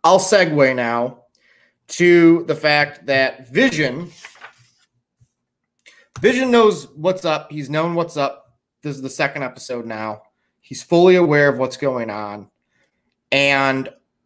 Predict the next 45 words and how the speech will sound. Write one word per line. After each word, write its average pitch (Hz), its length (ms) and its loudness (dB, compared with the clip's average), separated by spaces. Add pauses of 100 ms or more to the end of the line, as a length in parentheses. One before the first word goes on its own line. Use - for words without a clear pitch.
unfortunately, 151 1300 -4 (720)
there's 170 200 2
not 233 200 2
much 269 240 2
he 214 100 -6
can 143 180 -6
do 220 260 -2
about 60 320 -8
it - 100 -20 (320)
because 147 640 -4 (400)
he - 120 -10
doesn't 233 240 2
remember 175 640 -2 (240)
anything 185 380 0
from 156 120 -8
his 123 100 -12
past 123 360 -6
life. 160 420 -4 (360)
All 208 260 4
he 208 160 -4
knows 190 400 4
is 147 140 -8
what 143 160 -4
he 131 80 -10
currently 143 420 -10
knows. 185 300 2
He 160 160 -6
knows 196 260 4
he 202 80 -4
has 139 180 0
powers, - 840 -4 (500)
but 156 360 0
I 160 160 2
don't 175 220 0
know 170 160 0
if 147 120 -8
he 170 160 -12
even 143 220 -6
knows 139 280 -6
to - 80 -20
the 131 100 -12
extent 120 380 -10
in 131 60 -16
which 120 180 -14
he's 131 400 -12